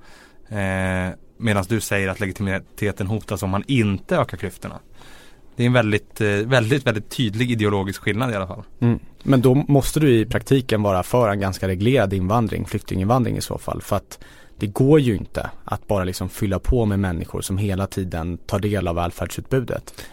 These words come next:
Speaker 1: Jag, jag är inte, jag är inte för en fri invandring och att Sverige ska som ensamt land ha fri invandring eller sådär. Men jag tycker att vi hela tiden ska arbeta för att ha, eh, en så generös flyktinginvandring som är möjligt, och jag tycker att vi ska göra det på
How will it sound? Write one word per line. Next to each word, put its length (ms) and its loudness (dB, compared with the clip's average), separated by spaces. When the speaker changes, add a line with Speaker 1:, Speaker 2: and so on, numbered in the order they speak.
Speaker 1:
Jag, 160 4
jag 240 2
är 40 6
inte, 280 0
jag 100 4
är 40 4
inte 200 2
för 280 4
en 180 -2
fri 400 0
invandring 800 0
och 220 -8
att 80 -6
Sverige 360 0
ska 160 -8
som 200 -4
ensamt 480 -4
land 340 2
ha 80 -8
fri 260 -4
invandring 420 -4
eller 120 -8
sådär. 200 -10
Men 320 2
jag 100 -4
tycker 180 -6
att 80 -8
vi 60 -8
hela 340 0
tiden 200 -4
ska 100 -6
arbeta 600 -2
för 140 -8
att 120 -4
ha, 340 0
eh, 520 -2
en 240 -2
så 220 -4
generös 720 0
flyktinginvandring 920 -4
som 180 -4
är 240 -2
möjligt, 640 -2
och 220 -6
jag 100 -8
tycker 220 -6
att 60 -8
vi 80 -10
ska 160 -10
göra 100 -6
det 100 -12
på 240 -12